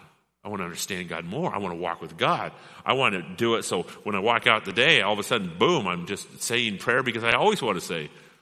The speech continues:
prayer. You know, prayer is a different concept. We're gonna go much more into prayer, um, when we go through meeting with God in prayer. But the next piece of that verse, it says, "Go into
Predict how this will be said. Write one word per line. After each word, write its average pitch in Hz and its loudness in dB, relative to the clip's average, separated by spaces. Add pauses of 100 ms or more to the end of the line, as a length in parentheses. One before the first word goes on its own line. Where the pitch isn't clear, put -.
(300)
prayer. 73 -8 (300)
You 90 -12
know, 92 -10
prayer 127 0
is 120 -2
a 107 -6
different 110 -6
concept. 104 -6
We're 104 -8
gonna 107 -6
go - -
much 101 -4
more 101 -2
into 95 -6
prayer, 101 0 (680)
um, 87 -4
when 87 -6
we 87 -6
go 92 -2
through 87 -8
meeting 85 -8
with 80 -14
God 82 -6
in 78 -12
prayer. 87 -8 (1700)
But 90 -8
the 101 -4
next 120 -2
piece 92 -8
of 85 -8
that 80 -8
verse, 80 -14 (720)
it 104 -4
says, 104 -4
"Go 135 2
into 117 -2